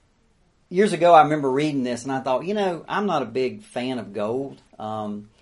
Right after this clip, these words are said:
you know, I don't really, you know, I, I don't know if I want my streets to be gold and my gates to be pearls. That don't really mean a lot to me. But I realized one day I was missing the point. Th-, the point here is the fact, think about an earth, think about a world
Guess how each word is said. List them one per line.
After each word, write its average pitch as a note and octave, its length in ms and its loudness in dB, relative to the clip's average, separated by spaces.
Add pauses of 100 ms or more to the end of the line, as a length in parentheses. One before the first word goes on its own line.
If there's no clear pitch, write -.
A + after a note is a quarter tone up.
(160)
you C#3+ 120 -10
know, B2+ 60 -2
I C3 100 0
don't D3+ 80 -2
really, A#2 220 -4
you A#2 120 -12
know, G#2+ 280 -8
I, C3 240 -4
I B2+ 100 -10
don't C#3 120 -10
know A#2 80 -10
if G2+ 120 -10
I G#2+ 40 -6
want A2 180 -10
my G2+ 80 -12
streets B2 440 -12
to A#2 80 -16
be A2+ 140 -12
gold A#2 580 -4
and G2 140 -10
my G2 100 -14
gates G#2+ 360 -10
to A2+ 100 -20
be G#2+ 160 -12
pearls. A#2+ 540 -6
That C3+ 100 -4
don't C#3+ 160 -6
really A#2+ 200 -6
mean A#2 260 -6
a A2 60 -8
lot G#2+ 260 -6
to B2 80 -16
me. B2 100 -10
But B2 140 -4
I B2+ 40 0
realized D#3+ 540 -2
one B2 180 -4
day A#2 140 -2
I A#2 80 -2
was G#2+ 160 -6
missing B2 380 -8
the G2+ 80 -14
point. G#2 340 -12 (1040)
Th-, D3+ 140 -14
the D#3+ 80 0
point A3+ 400 0
here D3+ 220 -2
is B2 120 -6
the B2+ 80 -8
fact, D#3 500 0
think G#3 300 -4
about D#3+ 480 0
an B2+ 180 -10
earth, A#2 300 -4
think E3+ 240 -12
about D3+ 260 -2
a B2+ 60 -6
world A#2 560 -6